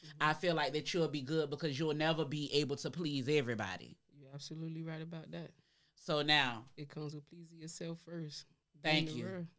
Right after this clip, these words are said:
Speaker 2: Definitely. So now let me ask you this. Um, how do you feel about social media? And is it a thing that helps or does it hurt you as far as, um, you know, promoting yourself as an artist?
Speaker 1: I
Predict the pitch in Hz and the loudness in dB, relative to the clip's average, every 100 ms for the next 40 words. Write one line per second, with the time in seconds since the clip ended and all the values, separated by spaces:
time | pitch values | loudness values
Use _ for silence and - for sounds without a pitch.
0 | 127 147 151 147 131 113 113 123 - _ | 0 4 4 0 -6 -6 -10 -14 -20 _
1 | _ - 180 156 165 170 196 170 165 160 | _ -4 0 2 4 4 8 8 8 2
2 | 151 139 131 131 - 135 135 131 131 127 | 0 2 2 0 -6 -4 -2 0 0 0
3 | 160 165 165 175 170 160 156 143 139 135 | 4 6 6 2 -2 0 0 2 2 2
4 | - - 151 147 147 139 139 131 120 120 | -2 0 0 0 0 0 2 2 0 -2
5 | - 131 131 127 147 147 147 151 151 143 | -6 -2 0 2 4 4 2 2 2 2
6 | 131 135 151 147 151 117 - 123 139 135 | 2 2 2 4 2 -2 -6 0 4 4
7 | 131 127 120 - - - - 156 135 131 | 6 4 0 -8 -14 -16 0 2 4 2
8 | 139 165 156 143 - 120 131 123 120 127 | 2 4 4 4 0 -2 0 0 -4 -10
9 | _ 135 131 - 143 135 131 127 123 123 | _ -4 -2 2 4 6 6 6 4 0
10 | - - 135 131 127 147 160 147 131 127 | -6 -6 -2 -2 -2 -2 0 4 4 2
11 | - _ _ _ _ _ _ _ 180 165 | -2 _ _ _ _ _ _ _ 2 4
12 | 160 143 139 135 147 131 117 120 107 117 | 4 2 0 0 2 2 0 -2 0 -2
13 | 107 113 - - 202 | -2 -6 -10 -10 -10